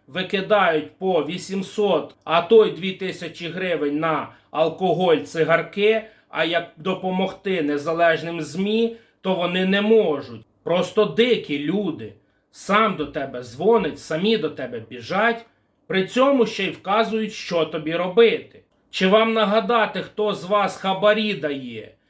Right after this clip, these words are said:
Що для того, щоб були оперативні дані, потрібно мінімум сто людей, щоб дало чиновнику хабарі.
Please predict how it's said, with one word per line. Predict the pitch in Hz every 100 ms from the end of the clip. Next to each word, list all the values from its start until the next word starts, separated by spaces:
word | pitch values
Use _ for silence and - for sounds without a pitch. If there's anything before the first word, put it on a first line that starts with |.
| _ _
Що | - 214 202
для | 185
того, | 202 226 214
щоб | 196 214 180
були | 208 220 208
оперативні | 185 202 190 190 - 190 190 190
дані, | 160 208 233 208
потрібно | 156 185 185 202 196 208
мінімум | 214 226 220 220 226 233
сто | 190 - 208
людей, | 202 196 196 196 190
щоб | - 180
дало | 160 180 185
чиновнику | 185 190 180 190 185 190 190 185
хабарі. | 190 165 190 202 180 135 107